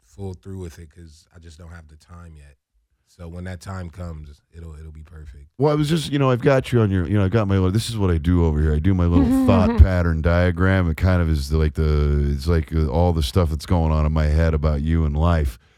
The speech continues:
Speaker 1: Oh,
Speaker 2: It says
Speaker 1: wow.
Speaker 2: T twenty-six. And I've got a little pinwheel there because there's just, first of all, I would never want Clancy's job.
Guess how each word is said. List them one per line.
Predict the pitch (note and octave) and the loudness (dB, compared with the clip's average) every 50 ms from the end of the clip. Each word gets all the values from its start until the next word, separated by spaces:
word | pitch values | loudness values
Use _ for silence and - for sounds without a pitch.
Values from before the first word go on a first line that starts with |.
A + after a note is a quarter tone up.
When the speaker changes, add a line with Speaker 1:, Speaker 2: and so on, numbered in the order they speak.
| _ _ _ _ _ | _ _ _ _ _
Speaker 1:
Oh, | G2 G2 | -4 -2
Speaker 2:
It | F#2+ F#2+ D#2+ E2 | 0 0 0 0
says | F2 A2 G#2+ F#2 E2 D#2 | 0 0 0 0 0 -4
Speaker 1:
wow. | D#2+ D#2+ | -6 -4
Speaker 2:
T | - C3+ C3 B2+ | -2 -2 0 0
twenty-six. | A2+ - - B2 A2+ G2+ F#2 D#2 - - - G#2 G2+ F#2+ F2+ E2 D2+ - - - - - - - _ _ _ _ _ _ _ _ _ - | 0 0 0 2 2 2 0 -2 -4 -4 -2 0 2 2 2 2 0 -4 -6 -10 -12 -12 -14 -18 _ _ _ _ _ _ _ _ _ -2
And | A#2 B2 B2+ A2 | 0 0 0 0
I've | A2 C#3 C3+ | 0 0 2
got | D3 G3 G#3+ G#3+ | 4 2 4 2
a | G#3 | 2
little | F#3 F3 E3 D3 | 0 0 0 -2
pinwheel | A2+ - A#2+ D3 F#3 G3 F#3+ F#3 E3 D3+ C3+ C3 | 2 4 4 4 4 2 0 0 2 2 2 2
there | B2 B2 A#2+ A#2+ | 2 2 2 2
because | A#2 B2 A2+ - C#3+ C3 A#2 C3+ | 0 0 0 0 0 0 0 0
there's | D3 C3+ A#2+ | 0 0 -2
just, | - - - F3 F3 E3+ D3+ - - - - - _ _ _ _ _ _ | -4 0 2 2 2 2 0 -2 -8 -14 -20 -20 _ _ _ _ _ _
first | - F#3+ A#3+ B3 - - | -4 -2 0 0 0 0
of | E3+ E3 | 0 2
all, | E3 D#3 C#3 - | 2 2 2 4
I | C#3+ F3+ G#3+ | 4 4 4
would | G3+ F3 E3+ C#3+ | 4 2 0 2
never | D3+ D#3+ D#3+ D3 C3 C3 | 4 4 4 4 4 4
want | A#2+ A#2 A2+ G#2 F#2+ | 4 4 4 2 2
Clancy's | - - G#2 F#2+ F2 E2+ D2+ - D#2 C#2+ B1+ | 0 0 2 2 2 0 0 -2 -6 -6 -4
job. | C2 D#2+ C#2+ B1+ A#1+ A#1 A1+ | -2 -2 -2 -2 -4 -6 -8